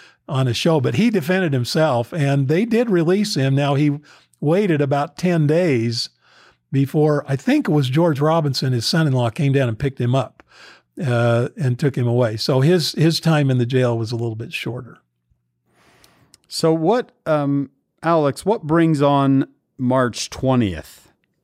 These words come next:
Speaker 2: Uh, is there anything that prompts this, these revelations specifically, or is it just, it was just getting so long that Joseph was, was wondering if God was gonna intervene?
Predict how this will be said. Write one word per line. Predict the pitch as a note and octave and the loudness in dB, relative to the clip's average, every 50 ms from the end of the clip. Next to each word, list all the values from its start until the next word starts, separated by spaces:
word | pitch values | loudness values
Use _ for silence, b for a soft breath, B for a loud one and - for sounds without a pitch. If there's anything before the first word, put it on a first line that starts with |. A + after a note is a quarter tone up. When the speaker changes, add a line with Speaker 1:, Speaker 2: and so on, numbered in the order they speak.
| _ _ _ _ _ _ _ _ _ _ - | _ _ _ _ _ _ _ _ _ _ -14
Speaker 2:
Uh, | A2+ A#2 A#2 A2+ A2+ A2+ | -10 -6 -4 -2 -2 -2
is | G#2+ C3 C3+ | -2 -2 0
there | C#3 F3 G#3+ | 2 2 2
anything | A#3+ A3 - F#3 E3+ C#3+ | 2 0 0 0 0 0
that | A#2 - - | -2 -4 -4
prompts | - - D3 D3 D3 C#3+ - - - | -2 0 2 2 0 0 -4 -8 -6
this, | B2+ C3 C3+ B2+ - - | -2 -2 -2 -2 -2 -2
these | B2+ C3+ C3 B2+ - | -2 -2 -2 -2 -4
revelations | A#2+ A2+ A#2+ B2 B2 A#2+ B2 B2 B2 - - B2 G#2+ | -6 -4 -2 -2 0 0 0 0 0 0 0 -2 -2
specifically, | - - B2 A2+ - D3 C#3 E3 D#3 - F#3+ F#3+ F3 | -2 -4 -6 -4 -2 -2 0 0 0 2 2 4 4
or | C3+ A#2+ A#2+ | 4 4 2
is | A#2 G#2 A#2 | 0 -2 -6
it | B2+ A2 | -8 -6
just, | A2 C3 B2 - - _ _ _ _ _ _ _ b b b b b b b _ _ _ _ - | -6 -6 -6 -8 -10 _ _ _ _ _ _ _ b b b b b b b _ _ _ _ -10
it | - B2+ | -6 -6
was | A2 A#2+ A2 | -4 -4 -4
just | G#2 - C3+ - - | -4 -4 -4 -2 0
getting | D3 C3 B2+ B2 | 0 0 2 0
so | A#2 - - C3 C3 | 0 0 2 2 2
long | A#2+ A#2 A#2+ A#2+ A#2+ A#2+ A#2+ A#2+ A2+ | 2 4 4 4 4 4 4 4 4
that | G#2+ F#2+ | 2 0
Joseph | F#2+ A2 A#2 A#2 A2+ G2 A2 G#2 - - - | 0 0 2 2 2 0 -2 -4 -6 -8 -14
was, | - A2+ G#2 G2+ G2 F#2 - - - _ _ _ _ _ _ _ _ - | -8 -6 -4 -4 -6 -6 -10 -16 -20 _ _ _ _ _ _ _ _ -10
was | A#2 G#2 F#2+ | -10 -8 -4
wondering | A2 A2 A#2 A#2 A2 A2 G#2+ G#2+ G#2 G#2 G#2 | -2 0 2 2 2 2 2 2 2 0 0
if | G#2 - - G2+ G2 - | -2 -2 -4 -6 -6 -2
God | - A#2+ A2 G#2+ G2+ | 2 2 2 2 2
was | G2 G#2 F#2 - | 0 -2 -4 -2
gonna | A#2 A2 G2+ G2 F#2 - _ _ _ _ _ _ _ _ _ _ _ _ _ _ - | 0 0 0 0 -4 -6 _ _ _ _ _ _ _ _ _ _ _ _ _ _ -6
intervene? | C3 A#2 A2 G2+ F#2+ G2+ G#2+ G#2 F#2+ E2+ E2 E2 | -4 -2 -2 -2 -4 -4 -4 -4 -4 -6 -8 -14